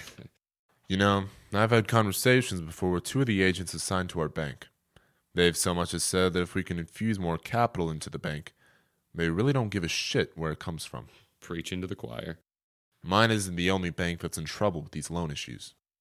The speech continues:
Speaker 2: The political ramifications of bank failures is unthinkable. If we can stabilize our situation, everyone will be happy.
Speaker 1: That's good to know, David.
Speaker 2: Just,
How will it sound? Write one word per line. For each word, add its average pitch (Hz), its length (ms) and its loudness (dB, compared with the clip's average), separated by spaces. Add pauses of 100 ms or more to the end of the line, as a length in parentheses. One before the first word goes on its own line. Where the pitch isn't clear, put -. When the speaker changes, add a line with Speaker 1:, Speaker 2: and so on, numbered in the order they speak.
(280)
Speaker 2:
The 90 100 4
political 113 640 4
ramifications 90 960 -4
of 73 180 -12
bank 92 240 -4
failures 78 540 -2
is - 140 -12
unthinkable. - 720 -10 (580)
If 82 160 -4
we 92 160 2
can 90 140 -6
stabilize 85 580 0
our 80 60 -6
situation, 95 600 -4 (760)
everyone 85 500 2 (120)
will 80 160 -2
be 71 120 -6
happy. 80 360 -6 (180)
Speaker 1:
That's - 220 -6
good 78 260 -4
to 78 80 -8
know, 80 200 -4
David. 90 400 -6 (580)
Speaker 2:
Just, - 460 2